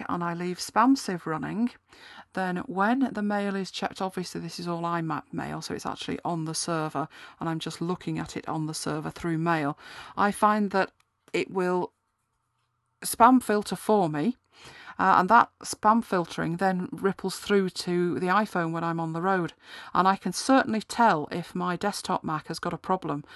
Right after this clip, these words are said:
where mail stops running, because I immediately start getting lots of spam on my iPhone. So, um, I think for spam filtering alone, it's worth leaving it on. And now Prowl's about, then,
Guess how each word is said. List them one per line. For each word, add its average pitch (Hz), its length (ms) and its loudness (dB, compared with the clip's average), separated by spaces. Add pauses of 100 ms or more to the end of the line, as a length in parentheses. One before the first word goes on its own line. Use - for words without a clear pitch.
(260)
where 170 380 4
mail 180 500 2
stops - 400 -2
running, 165 360 2 (380)
because 170 380 -4
I 170 140 2
immediately 180 500 0
start - 360 -2
getting 165 200 -6
lots 165 320 -2
of 180 60 -14
spam 180 380 4
on 160 100 -2
my 160 360 0
iPhone. 147 360 -6 (540)
So, 160 360 -4
um, 160 240 -4 (1300)
I 208 240 10
think 208 260 0
for - 140 -4
spam 196 340 2
filtering 175 460 -2
alone, 170 480 4
it's - 240 -6
worth 160 240 -4
leaving 156 300 -2
it 151 120 -4
on. 151 240 -2
And 160 240 -6
now 185 460 0
Prowl's 185 480 0
about, 151 480 -4 (440)
then, 165 360 0